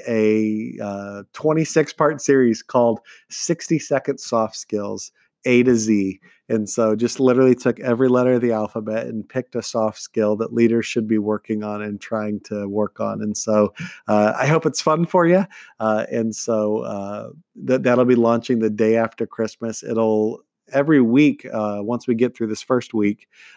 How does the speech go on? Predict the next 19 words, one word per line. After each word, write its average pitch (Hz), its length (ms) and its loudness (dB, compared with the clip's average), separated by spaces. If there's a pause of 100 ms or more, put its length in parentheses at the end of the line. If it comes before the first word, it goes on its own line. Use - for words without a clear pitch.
(100)
uh, 104 180 -4
every 120 320 4
week 113 340 2
it'll 107 260 0
be 107 180 0
Monday 110 340 2
through 104 220 -6
Saturday, 98 520 -6
there 101 160 -8
will 98 80 -8
be 101 140 -8
a 98 60 -8
sixty-second 104 720 -8
soft 101 280 -6
skill 104 240 -8
to 101 80 -6
hear. 104 280 -6
And 101 180 -16
so, 98 300 -6